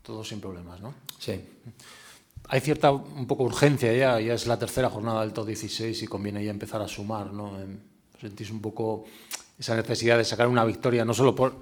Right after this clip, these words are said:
Speaker 1: en, en la, en la competición en la que disputáis, ¿no? Sino por también coger un poco de aire, ¿no?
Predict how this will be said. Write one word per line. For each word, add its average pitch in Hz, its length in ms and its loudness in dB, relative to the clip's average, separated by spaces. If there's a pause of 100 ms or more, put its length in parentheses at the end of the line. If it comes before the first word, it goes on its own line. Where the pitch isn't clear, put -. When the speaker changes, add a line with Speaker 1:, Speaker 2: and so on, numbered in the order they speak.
Speaker 1:
en, 120 260 -8 (280)
en 117 240 -2
la, 113 240 -4
en 127 100 -2
la 113 80 -2
competición 113 520 -2
en 110 120 -2
la 107 80 -4
que 113 60 -4
disputáis, 113 480 -4
¿no? 131 120 -8
Sino 104 440 -8
por 110 240 -10
también 117 560 -8 (100)
coger - 240 -2
un 117 80 2
poco 107 200 -2
de 107 100 2
aire, 107 260 -4
¿no? 120 140 -12